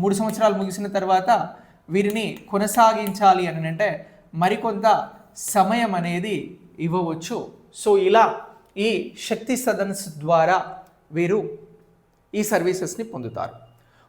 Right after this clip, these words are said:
ఒకవేళ ఫిఫ్టీ ఫైవ్ ఇయర్స్ ప్లస్ ఉన్నటువంటి మహిళలు, యాభై ఐదు సంవత్సరాల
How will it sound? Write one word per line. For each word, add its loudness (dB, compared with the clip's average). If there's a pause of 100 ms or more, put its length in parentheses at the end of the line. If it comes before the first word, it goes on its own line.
(100)
ఒకవేళ 8 (180)
ఫిఫ్టీ -2 (160)
ఫైవ్ 4 (160)
ఇయర్స్ 0 (100)
ప్లస్ 0 (140)
ఉన్నటువంటి -2 (120)
మహిళలు, -4 (220)
యాభై 8 (100)
ఐదు -4
సంవత్సరాల 2